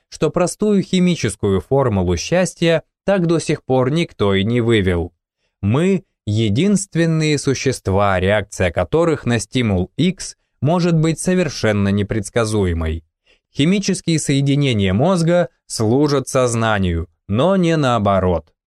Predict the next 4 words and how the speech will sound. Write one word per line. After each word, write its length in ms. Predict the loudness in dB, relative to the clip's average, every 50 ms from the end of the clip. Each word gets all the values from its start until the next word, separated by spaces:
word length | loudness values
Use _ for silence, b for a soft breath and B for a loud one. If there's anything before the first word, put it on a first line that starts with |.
| _ _ _ _ _ _ _ _ _ _ _ _ _ _ _ _ _ _ _ _ _ _ _ _ _ _ _ _ -8
Воплощая 840 | -4 -2 -2 -2 0 0 -2 -2 -2 -4 -2 0 2 2 2 2
науку 680 | 2 2 0 2 2 0 0 -2 -2 -2 -2 -2 -2 -4 _
в 140 | -6 -4 -2
жизнь. 560 | -2 0 0 0 0 0 -2 -4 -8 -8 -10